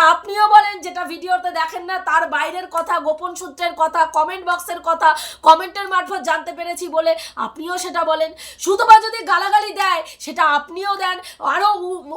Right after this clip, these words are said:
উপরন্ত সুতপার থেকে এক ধাপ এগিয়ে আপনি দেন, এমন দেন। মেয়ের সাথে বাবাকে শোয়ানো সুতপার যদি অন্যায় হয়, সেটা আপনিও করেন। বহুবার সুতপাকে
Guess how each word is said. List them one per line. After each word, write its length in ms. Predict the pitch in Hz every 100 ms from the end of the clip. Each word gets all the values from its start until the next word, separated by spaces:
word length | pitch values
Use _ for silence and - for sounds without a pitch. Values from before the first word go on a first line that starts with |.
| 339
উপরন্ত 380 | 330 403 415 427 427
সুতপার 360 | 339 359 392 403
থেকে 160 | - 392
এক 220 | 370 339 285
ধাপ 200 | 403 403 - 339
এগিয়ে 260 | 294 415 440
আপনি 180 | 403 403 359
দেন, 140 | 349 320 - - 277
এমন 220 | 339 427 453 381
দেন। 180 | 370 359 - - 262
মেয়ের 280 | 359 440 453
সাথে 200 | 453 427 381
বাবাকে 320 | 339 370 381 403
শোয়ানো 400 | - 370 359 370
সুতপার 420 | - 359 - -
যদি 180 | 349 349 320
অন্যায় 280 | 311 339 349
হয়, 160 | 320 320 -
সেটা 200 | - 262 285 269
আপনিও 300 | - 302 339
করেন। 300 | 339 311 311 302 - 214
বহুবার 640 | 277 330 330 285 294 330
সুতপাকে 560 | - 294 285 294 294